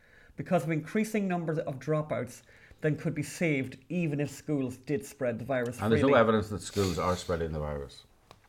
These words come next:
Speaker 1: Across the country, from Taylor's classroom in Florida, Lauren Berg is an elementary school principal in Mac-, McMinnville, Oregon. Um, she saw some students flourish with distance learning, but three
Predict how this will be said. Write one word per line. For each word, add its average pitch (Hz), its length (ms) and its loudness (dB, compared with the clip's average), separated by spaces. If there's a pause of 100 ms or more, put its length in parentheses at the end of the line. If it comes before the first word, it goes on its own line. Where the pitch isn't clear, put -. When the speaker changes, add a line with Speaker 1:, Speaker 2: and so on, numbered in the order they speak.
(160)
Speaker 1:
Across 208 400 8
the 214 80 2
country, 202 320 2
from 156 160 -2
Taylor's 208 340 6
classroom 165 440 0
in 151 60 2
Florida, 147 440 2
Lauren 151 360 2
Berg 156 360 0 (120)
is 156 120 -2
an 151 100 2
elementary 151 460 0
school 151 200 -4
principal 151 440 -4
in - 160 -2
Mac-, 147 200 0 (240)
McMinnville, 151 1000 0
Oregon. 139 480 2 (480)
Um, 139 320 -2
she - 240 -2
saw 180 300 6
some 180 180 -2
students 151 680 -4
flourish 156 480 0
with 143 140 -4
distance 143 460 -6
learning, 131 260 -2
but 127 160 -6
three 202 380 -2